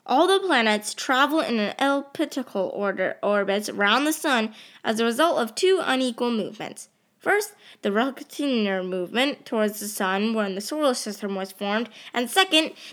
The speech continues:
the movement toward the sun due to gravitation. Very clever. Very.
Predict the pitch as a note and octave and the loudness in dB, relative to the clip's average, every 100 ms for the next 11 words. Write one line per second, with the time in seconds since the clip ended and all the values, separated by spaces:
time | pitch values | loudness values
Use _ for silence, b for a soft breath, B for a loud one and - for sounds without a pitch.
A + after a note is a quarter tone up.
0 | - D4+ D#4+ G4+ G#4 G4 E4 D4 D4 B3+ | 0 4 6 6 4 4 6 6 4 0
1 | G3+ G3+ A#3 D#4+ F4+ F4 F4+ A#3 G#3+ G#3+ | 0 0 0 2 4 4 2 4 4 2
2 | A3 - - - B1 - - _ b b | 0 -4 -4 -6 -12 -20 -20 _ b b
3 | b _ _ _ G3 F3 G#3+ C#4+ - A4 | b _ _ _ -8 -4 -4 -4 -2 0
4 | D5+ D5 D4+ - - _ _ _ _ _ | 0 2 0 0 -8 _ _ _ _ _
5 | - F#3+ F#3 G#3 G#3 D#3+ D2 D2 | -10 -4 2 4 4 2 -2 -10